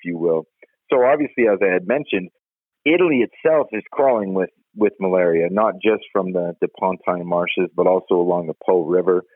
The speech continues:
uh, the Po River Valley north of, of Rome. So Italy is a hotbed for malaria. In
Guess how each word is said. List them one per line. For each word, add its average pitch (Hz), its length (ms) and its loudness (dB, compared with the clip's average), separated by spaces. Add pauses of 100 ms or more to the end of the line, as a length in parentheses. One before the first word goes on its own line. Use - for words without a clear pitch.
(140)
uh, - 100 -6
the 78 60 -12 (100)
Po 101 140 2
River 85 340 -2
Valley 87 320 0
north 87 360 -4
of, 80 160 -6 (120)
of 87 160 -4
Rome. 87 400 -4
So 87 200 2 (340)
Italy 127 320 2
is 95 120 2
a 90 100 2
hotbed 95 720 0 (160)
for 98 120 0
malaria. 87 520 0
In 82 100 -10